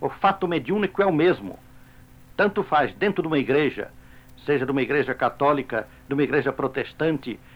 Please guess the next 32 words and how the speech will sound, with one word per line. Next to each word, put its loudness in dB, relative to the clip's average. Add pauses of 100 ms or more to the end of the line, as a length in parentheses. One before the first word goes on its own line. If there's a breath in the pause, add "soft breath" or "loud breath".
(160 loud breath)
de -2
uma 2
igreja 2
muçulmana, 0
de -10
uma -2
mesquita -6 (220 loud breath)
ou 0
de -2
uma 0
sinagoga 2
israelita, -2 (400 loud breath)
em 0
qualquer 4
parte 2
onde 0
haja 4
uma 0
comunicação -2
de -6
espírito, -2 (340 loud breath)
o 2
fato 2
mediúnico 0
é 6
o 2
mesmo 4
que -20
se -10
dá 4
no 2
espiritismo -4